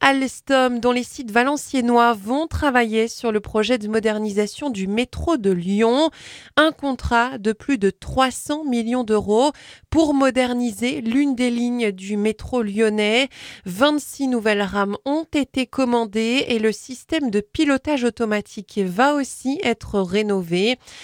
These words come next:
Un contrat qui va faire travailler sept sites d'Alstom en France et notamment, euh, celui de Valenciennes pour l'assemblage, les essais, la validation des rames et le site de Crespin dans le Nord toujours pour la modernisation des rames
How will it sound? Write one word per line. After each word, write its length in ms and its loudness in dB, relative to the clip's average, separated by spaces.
Un 160 6
contrat 580 0
qui 200 -8
va 140 2
faire 240 -6
travailler 460 -2
sept 360 -4
sites 440 -10
d'Alstom 580 -2
en 100 -2
France 540 -2
et 140 4
notamment, 760 0
euh, 80 2
celui 380 -2
de 100 -10
Valenciennes 580 0
pour 200 0
l'assemblage, 880 0
les 380 0
essais, 440 -2
la 180 2
validation 640 -4
des 140 0
rames 380 4
et 120 6
le 140 2
site 360 -8
de 220 0
Crespin 640 -2
dans 240 2
le 160 2
Nord 340 0
toujours 500 -2
pour 140 2
la 120 0
modernisation 840 -2
des 140 -2
rames 420 0